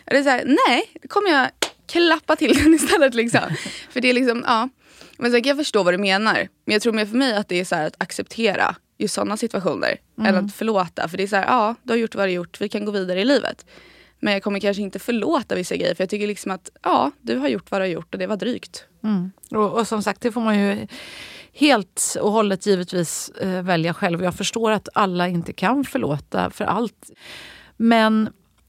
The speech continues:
Speaker 2: jag tänker när man har varit med om en riktigt tung käftsmäll. Det kan handla om att man har blivit av med jobbet.
Speaker 1: Mm.
Speaker 2: Så det är ju fruktansvärt slag i livet. Eller man har blivit sviken, någon har varit otrogen mot en.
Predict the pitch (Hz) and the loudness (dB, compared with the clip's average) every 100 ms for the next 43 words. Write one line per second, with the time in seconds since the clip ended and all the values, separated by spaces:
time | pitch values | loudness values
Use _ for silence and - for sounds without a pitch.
0 | - _ 240 247 254 233 247 240 240 233 | -16 _ 0 4 2 4 4 4 4 2
1 | 226 262 254 214 208 202 240 - - 202 | 2 4 4 6 4 2 -4 -4 -6 -2
2 | 202 170 - 190 - - - 170 214 233 | 0 0 -2 -4 -6 -8 -4 -2 -2 0
3 | 247 247 226 220 208 202 208 196 185 190 | 2 2 2 2 0 0 0 0 2 2
4 | 185 180 - _ _ - 233 226 220 202 | 2 -2 -8 _ _ -2 2 2 2 2
5 | 190 185 170 - 233 269 - - 202 190 | 2 2 -2 -2 -2 -2 -10 -8 -6 -4
6 | 185 214 202 214 - 247 - 214 - - | -4 -2 -2 -2 -2 -2 -2 -2 -2 -2
7 | 214 196 196 196 180 208 240 - - 202 | 0 0 2 0 0 -2 -4 -10 -8 -4
8 | 202 196 190 185 180 - - - - - | -2 0 0 0 0 -6 -18 -20 -20 -20
9 | - - 226 220 214 - 220 220 170 - | -20 0 2 4 2 0 0 0 0 0
10 | 214 202 190 - 202 - 185 175 202 208 | 2 2 0 -4 -6 -4 -4 -2 -2 -2
11 | - 202 233 | -2 0 0